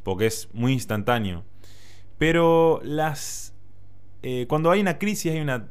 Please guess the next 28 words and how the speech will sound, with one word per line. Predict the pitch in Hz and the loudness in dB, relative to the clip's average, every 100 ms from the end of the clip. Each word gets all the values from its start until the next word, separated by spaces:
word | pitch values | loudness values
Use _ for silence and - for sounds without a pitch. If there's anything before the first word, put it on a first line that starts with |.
| - | -4
alta | 135 131 | -2 0
tasa | 123 127 | -2 -4
de | 127 | -4
interés, | 123 135 143 - - - | -2 -2 -4 -6 -12 -12
en | - | -8
las | 131 127 | -6 -6
primeras | - 147 190 226 | 2 4 4 2
industrias, | 196 180 - - 208 180 - - - - | 2 0 -2 0 0 0 -8 -12 -12 -12
las | - 98 | -10 -6
primarias, | 113 131 170 170 175 - - - - | -2 2 4 2 0 -8 -12 -12 -6
no | 180 | -4
sucede | 196 185 214 | -2 2 2
lo | 117 | 2
mismo. | 104 90 95 - - - - - | -2 -4 -8 -10 -12 -12 -12 -10
Y | - 185 | 0 2
esto | 220 | 4
lo | 277 | 2
pudimos | 226 208 170 | 2 2 2
ver, | 185 160 101 - | 2 0 -2 -6
eh, | 107 104 95 | -4 -4 -4
la, | 92 | -6
en | 85 107 | -6 -6
la | 101 | -6
crisis | 123 110 104 | -6 -6 -4
del | 98 | -4
dos | 98 | -4
mil | 95 | -4
veinte. | 98 95 90 | -4 -4 -6